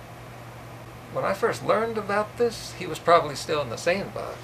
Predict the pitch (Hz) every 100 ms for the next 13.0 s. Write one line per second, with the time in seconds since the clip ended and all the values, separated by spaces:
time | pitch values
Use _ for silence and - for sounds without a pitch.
0 | - - - - - - - - - -
1 | - - - 160 143 - - 147 147 143
2 | 131 127 - - 131 117 - - - -
3 | - - 135 120 - - - - 120 107
4 | 98 101 - - - - - - - -
5 | - - - - 156 165 196 185 170 -
6 | 147 196 190 147 - 135 - 135 202 233
7 | 135 123 143 - 120 - 127 117 175 -
8 | - - - - - - - - - -
9 | - - 135 - 143 175 254 - - -
10 | 147 202 233 208 117 - 247 202 - -
11 | - - - - 120 156 - 143 117 156
12 | 143 107 190 202 165 - 107 87 -